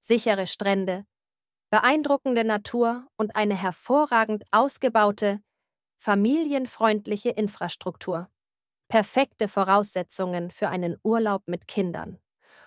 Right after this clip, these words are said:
Ob Gran Canaria, Fuerteventura oder La Palma, jede Insel bietet besondere Erlebnisse und passende Unterkünfte für Familien.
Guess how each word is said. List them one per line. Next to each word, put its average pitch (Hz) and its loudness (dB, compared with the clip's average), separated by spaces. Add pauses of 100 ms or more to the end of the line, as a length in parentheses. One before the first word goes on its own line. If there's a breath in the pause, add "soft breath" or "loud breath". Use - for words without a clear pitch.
(160 soft breath)
Ob 220 0
Gran 190 2
Canaria, 262 0 (280)
Fuerteventura 240 -2 (220)
oder 226 4
La 185 2
Palma, 180 0 (260)
jede 277 0
Insel 214 0
bietet 196 -6
besondere 233 0
Erlebnisse 190 -2
und 180 -8
passende 247 0
Unterkünfte 185 -4
für 190 -2
Familien. 208 -2